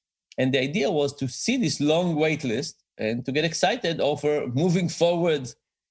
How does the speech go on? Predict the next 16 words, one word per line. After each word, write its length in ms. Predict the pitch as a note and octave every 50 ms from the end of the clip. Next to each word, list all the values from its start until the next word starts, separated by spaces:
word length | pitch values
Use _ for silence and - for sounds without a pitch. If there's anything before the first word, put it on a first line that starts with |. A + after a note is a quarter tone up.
| _ _
in 160 | B2+ C3 C3
queue, 300 | B2 - - F3 E3 C#3
a 20 | A#2+
little 200 | C3 C#3+ C#3+ D3
bit 100 | C#3+ C#3+
like 220 | C3+ C3 - -
Disneyland, 560 | B2+ D3 B2+ - C#3 A#2+ A2 G#2+ - - E2
you 80 | A2+ A2+
know, 120 | A2 A2
when, 180 | A2 A2+ G#2+ -
when 160 | - A#2 A2
the 80 | A2 A#2
queue 180 | - - C3+
is 160 | C3 B2 G#2+
moving 260 | A#2+ B2 A#2 A2 A2 G#2+
forward. 360 | - - A#2+ A2 G2 E2+ -